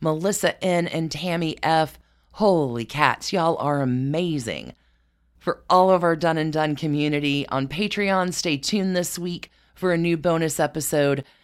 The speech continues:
as well as information about our upcoming Joan Didion book club later on in the summer. So much thanks to all of y'all, and to you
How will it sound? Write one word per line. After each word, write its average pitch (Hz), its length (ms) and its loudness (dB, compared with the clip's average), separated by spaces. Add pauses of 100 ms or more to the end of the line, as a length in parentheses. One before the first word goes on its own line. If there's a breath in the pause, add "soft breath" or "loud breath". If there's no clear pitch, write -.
(100)
as 185 200 2
well 202 180 4
as 196 140 0
information 175 760 0
about 165 240 0
our 131 180 0
upcoming 180 760 -2
Joan 131 340 -4
Didion 123 560 -4
book - 220 -4
club 190 480 -2 (160)
later 123 400 -2
on 117 180 -2
in 113 120 -2
the 98 80 -4
summer. 190 580 -2 (420 soft breath)
So 226 380 0
much 190 260 0
thanks 156 340 -4
to - 120 -4
all 156 180 0
of 151 120 -4
y'all, 160 360 2 (300 soft breath)
and 262 180 0
to 285 120 -2
you 285 300 2